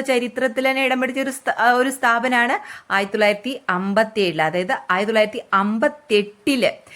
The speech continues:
നമ്മുടെ ഇന്ത്യൻ കോഫി ഹൗസ് എട്ട്, നമ്മുടെ തൃശ്ശൂരിൽ മാർച്ച് എട്ടിനാണ് കേട്ടോ, ആ,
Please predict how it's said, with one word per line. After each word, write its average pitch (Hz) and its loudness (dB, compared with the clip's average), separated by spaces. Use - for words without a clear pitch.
നമ്മുടെ 185 0
ഇന്ത്യൻ 247 0
കോഫി 208 0
ഹൗസ് 180 0
എട്ട്, 175 -2
നമ്മുടെ 175 -4
തൃശ്ശൂരിൽ 180 0
മാർച്ച് 180 0
എട്ടിനാണ് 180 -2
കേട്ടോ, 160 0
ആ, 160 2